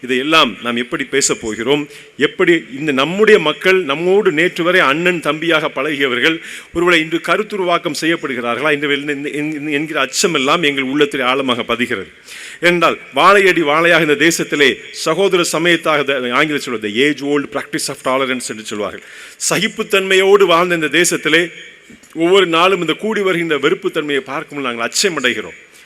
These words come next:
ஒருவேளை அரசியல் தலைவர்கள், சமூக ஆர்வலர்கள், இறை வழிபாட்டார்கள் இதை வளர்த்து அடுத்த தலைமுறைக்கு கொடுப்பது நம்முடைய கடமை. அதை நான் இங்கே பதிவு செய்கிறேன். ஒருவேளை எங்கள் திருச்சபை இந்த மண்ணிலே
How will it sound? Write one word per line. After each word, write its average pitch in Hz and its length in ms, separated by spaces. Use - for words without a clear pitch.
ஒருவேளை 135 460
அரசியல் 143 420
தலைவர்கள், 131 500
சமூக 170 400
ஆர்வலர்கள், 131 720
இறை 156 200
வழிபாட்டார்கள் 135 720
இதை 147 180
வளர்த்து 151 520
அடுத்த 156 360
தலைமுறைக்கு 190 400
கொடுப்பது 185 380
நம்முடைய 147 320
கடமை. 131 440
அதை 127 160
நான் 151 200
இங்கே 160 160
பதிவு 151 260
செய்கிறேன். 104 440
ஒருவேளை 127 360
எங்கள் 139 220
திருச்சபை 160 420
இந்த 131 120
மண்ணிலே 143 520